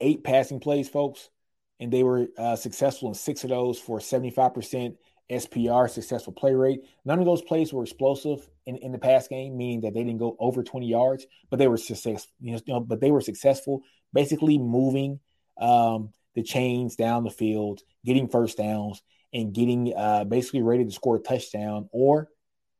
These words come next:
a field goal on that last drive here to, to, to, to get that game-winning field goal. Um, one thing that, that I wanna say about the, uh, empty personnel, when Alabama did go empty,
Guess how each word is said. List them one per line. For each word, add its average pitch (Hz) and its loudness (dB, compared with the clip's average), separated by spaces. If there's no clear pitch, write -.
a 113 -4
field 131 4
goal 117 4
on 110 -6
that 107 -4
last 110 -2
drive 107 0
here 104 -4
to, 110 -4
to, 110 -4
to, 113 -6
to - -12
get 139 0
that 110 2
game-winning 107 -2
field 101 -6
goal. 90 -12
Um, 110 4
one 147 4
thing 180 8
that, 147 6
that 127 4
I 135 12
wanna 143 4
say 151 4
about 127 6
the, 113 0
uh, 113 -2
empty 131 -4
personnel, 120 -2
when 135 0
Alabama 151 6
did 139 4
go 139 6
empty, 123 -2